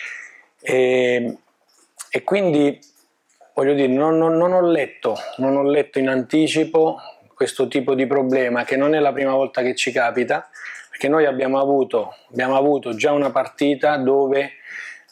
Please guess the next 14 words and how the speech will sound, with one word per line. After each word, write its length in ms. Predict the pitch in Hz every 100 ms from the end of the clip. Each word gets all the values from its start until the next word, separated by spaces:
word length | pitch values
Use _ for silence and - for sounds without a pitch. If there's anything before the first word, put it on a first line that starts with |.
| - -
eh, 320 | - - 123
abbiamo 320 | 127 143 139
avuto 240 | 139 135
gli 180 | 135 135
stessi 680 | 123 - 139 - 139 135 131
atteggiamenti, 1120 | 131 - 131 135 143 156 156 156 160 160 160 _ - -
abbiamo 240 | 135 135
avuto 300 | 139 139 139
lo, 480 | 131 131 127 127 131
lo 100 | 131
stesso 380 | - 139 - 135
approccio 420 | - 139 - 131
alla 140 | 131
partita, 760 | 120 127 - 151 156 151 156